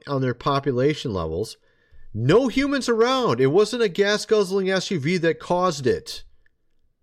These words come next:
What caused it? Something else being maybe released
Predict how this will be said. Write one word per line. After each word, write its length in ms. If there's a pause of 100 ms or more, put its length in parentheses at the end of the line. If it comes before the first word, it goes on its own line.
(440)
What 280
caused 460
it? 400 (1900)
Something 420
else 200
being 280
maybe 200
released 640